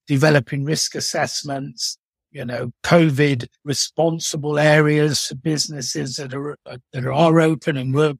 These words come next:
we're going to reopen. A lot of H R issues surrounding furloughing and potentially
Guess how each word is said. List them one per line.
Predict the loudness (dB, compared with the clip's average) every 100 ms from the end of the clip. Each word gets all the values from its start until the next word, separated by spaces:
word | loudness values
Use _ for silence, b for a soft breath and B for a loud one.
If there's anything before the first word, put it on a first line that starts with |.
| 0
we're | 0
going | 2 -4 -6 -10
to | -16 -14
reopen. | -10 -8 -8 -12 -12 -10 -10 -2
A | 2
lot | 4
of | 4
H | 4 2 0
R | 2 2 2
issues | 2 2 0 -2 -2
surrounding | -8 -8 -8 -6 -8 -10 -10 -14 _ _ -10
furloughing | 2 6 6 6 4 4 -2 -4 -4
and | -4 -6
potentially | -8 -4 0 0 0 -4 -4 -6 -8 -14